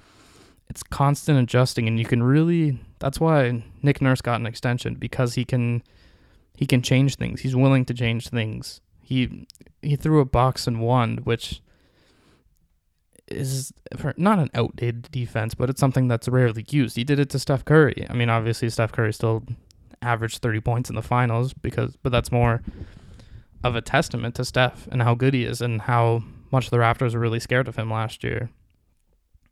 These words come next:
All right, next up, N F L Sunday. Uh, actually,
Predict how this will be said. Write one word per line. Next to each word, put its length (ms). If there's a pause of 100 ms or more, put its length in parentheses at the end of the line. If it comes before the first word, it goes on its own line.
(2500)
All 80
right, 160
next 320
up, 240 (300)
N 80
F 160
L 160
Sunday. 580 (1000)
Uh, 400 (520)
actually, 420